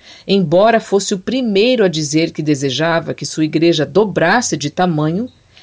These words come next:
ele, ao mesmo tempo, recusava apoiar a todos os pedidos por fundos para fazer evangelismo. Parecia que ele não tinha motivações puras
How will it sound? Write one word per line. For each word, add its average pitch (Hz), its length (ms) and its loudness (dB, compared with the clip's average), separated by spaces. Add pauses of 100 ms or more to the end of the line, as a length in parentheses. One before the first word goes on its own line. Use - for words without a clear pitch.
(120)
ele, 262 240 4
ao 190 80 4
mesmo 175 400 2
tempo, 147 540 -2 (260)
recusava 220 760 0
apoiar 170 440 2
a 160 100 2
todos 254 540 0
os 226 160 -4
pedidos 147 560 -2
por 214 220 -4
fundos 220 580 -4
para 151 240 0
fazer 147 400 0
evangelismo. 143 760 -4 (800)
Parecia 214 800 0
que 175 240 -4
ele 214 160 2
não 254 160 2
tinha 311 380 -2
motivações 160 720 -2
puras 190 600 0